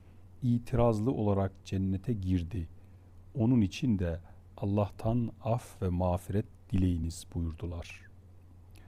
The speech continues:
Hazreti Abdullah'ın cennete itirazlı olarak girdiğini söyledi. Eshab-ı kiram, "Ya Resulallah,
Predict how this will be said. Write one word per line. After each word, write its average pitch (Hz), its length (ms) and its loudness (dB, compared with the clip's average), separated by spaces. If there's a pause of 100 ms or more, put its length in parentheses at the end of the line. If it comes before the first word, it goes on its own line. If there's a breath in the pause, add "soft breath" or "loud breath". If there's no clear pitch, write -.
(2250 loud breath)
Hazreti 131 360 2
Abdullah'ın 110 680 2
cennete 107 460 4
itirazlı 107 640 0
olarak 95 360 -2 (200)
girdiğini 95 600 -2
söyledi. 82 600 -4 (720 loud breath)
Eshab-ı 131 360 -2
kiram, 101 320 0 (440 loud breath)
"Ya 123 160 2
Resulallah, 87 640 -2